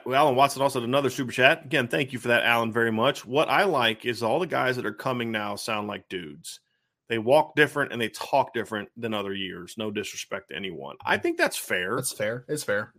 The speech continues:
Speaker 1: And I
Speaker 2: Yeah.
Speaker 1: think that's part of the whole shopping down the correct aisle. You know, like Brian Kelly always said, "We're shopping down a different aisle." Well, Marcus Freeman's shopping down a different aisle from what Brian Kelly did, and this is what those guys sound like. And that's the reality of it. Uh, this is, this is the way the recruitments go.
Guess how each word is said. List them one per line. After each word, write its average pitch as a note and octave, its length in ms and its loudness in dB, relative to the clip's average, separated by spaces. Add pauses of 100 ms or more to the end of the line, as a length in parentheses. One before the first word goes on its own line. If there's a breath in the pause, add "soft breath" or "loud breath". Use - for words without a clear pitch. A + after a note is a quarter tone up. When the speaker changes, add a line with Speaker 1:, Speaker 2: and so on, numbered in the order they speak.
(140)
Speaker 1:
And E3 160 4
I - 20 8
Speaker 2:
Yeah. E3+ 60 4
Speaker 1:
think F3 200 0
that's E3+ 200 2
part D#3+ 280 2
of D#3 60 -2
the D3+ 80 -2
whole D3+ 260 4
shopping D3+ 520 0
down C#3 320 2
the A#2+ 80 -2
correct C3 500 0
aisle. A#2 540 -2
You G#2+ 120 -6
know, A2+ 160 0
like A#2+ 220 0
Brian C3 300 -2
Kelly B2 260 -2
always A2+ 180 -2
said, A2+ 160 -4
"We're G#2+ 120 -8
shopping A2+ 320 -4
down A2 160 -2
a G#2+ 40 -6
different G#2+ 300 -6
aisle." A2 160 0
Well, A2+ 120 -2
Marcus D3 360 -2
Freeman's D#3 380 0
shopping B2 320 0
down A2+ 180 -2
a G#2+ 60 -6
different A2 300 -6
aisle A2 280 0
from A2+ 220 -8
what G#2+ 160 -4
Brian A2 220 -2
Kelly C#3+ 260 -2
did, A2 200 -2
and G#2 260 -8
this C3 220 0
is B2 120 -8
what A#2+ 180 0
those A2+ 220 -2
guys A2 240 -4
sound G2+ 240 -6
like. - 280 -16 (460)
And A#2 100 -4
that's A2+ 200 -2
the A2+ 100 -6
reality G#2+ 480 -2
of F2+ 120 -12
it. - 120 -14 (640 loud breath)
Uh, D2+ 100 -8
this B2+ 220 2
is, A2 160 -4
this B2+ 240 4
is A#2 140 -4
the A#2 100 0
way B2 220 4
the B2 80 4
recruitments A#2+ 540 -2
go. B2 400 2